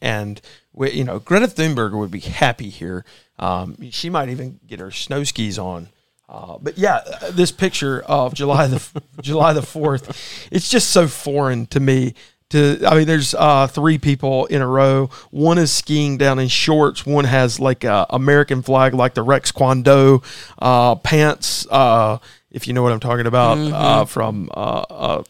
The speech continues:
Speaker 1: particular movie from the mid-thousands, uh,
Speaker 2: Holy dynamite.
Speaker 1: yeah, I would build her a cake. And then another lady has apparently, like, a,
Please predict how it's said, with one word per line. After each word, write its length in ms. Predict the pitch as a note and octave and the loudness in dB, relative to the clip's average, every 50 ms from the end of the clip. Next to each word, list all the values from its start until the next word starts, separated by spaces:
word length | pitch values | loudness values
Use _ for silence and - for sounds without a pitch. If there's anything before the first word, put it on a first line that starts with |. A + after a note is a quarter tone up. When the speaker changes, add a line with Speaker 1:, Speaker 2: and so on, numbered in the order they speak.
| _ - | _ -14
Speaker 1:
particular 360 | - - C3 - A#2 A2 A2 | -8 -6 -6 -4 -4 -4 -4
movie 220 | A2 A2+ A2 G2 | -4 -6 -6 -8
from 200 | - - B2+ A2+ | -10 -12 -10 -8
the 100 | A2 G#2+ | -6 -6
mid-thousands, 920 | G2+ G#2 A2+ G#2+ - - A#2 A#2 A2 A#2 A2 G#2 A2 G#2 G2 - - - | -6 -6 -8 -10 -4 -2 0 0 0 0 -2 -4 -6 -8 -8 -10 -10 -8
uh, 240 | - F#2 F#2 F2 - - - | -6 -4 -4 -4 -6 -8 -12
Speaker 2:
Holy 240 | - - - A#1+ - | -18 -20 -20 -20 -20
dynamite. 440 | - - G2+ F#2 - - - - _ _ _ C#3 | -20 -20 -20 -18 -20 -20 -20 -20 _ _ _ _
Speaker 1:
yeah, 300 | C#3+ C3 A#2 - - - - - _ _ _ - - - - - | -10 -10 -8 -8 -10 -14 -20 -20 _ _ _ -20 -20 -20 -10 -6
I 80 | D3+ | -4
would 160 | E3 C3 F#2 | -4 -4 -4
build 220 | F#2 G#2+ G#2+ G2+ A#2 | -4 -4 -4 -4 -6
her 140 | - - E2 | -8 -8 -8
a 60 | G2 | -10
cake. 340 | - - A2+ A2 - - - - - - - - - - - | -10 -10 -10 -12 -12 -12 -16 -20 -20 -20 -20 -20 -20 -8 -4
And 140 | D3 D3+ | -2 0
then 100 | D#3 D#3 | 0 0
another 300 | D3 D3 D3+ D#3 D#3 D3+ | 0 2 2 4 4 4
lady 320 | C#3+ C#3+ C#3+ C#3 C#3 C3+ B2 | 4 4 2 2 0 -2 -2
has 380 | A2 C3 B2+ A#2+ A2+ A2 A2 | -2 0 0 0 0 -2 -6
apparently, 460 | - - A#2+ - C#3+ C3 B2 - C3+ B2+ | -8 -8 -8 -6 -4 -6 -4 -4 -2 -2
like, 220 | B2 A#2+ A2+ - | -2 -2 -4 -4
a, 280 | A2 G2 F2 F2 - | -6 -6 -6 -8 -10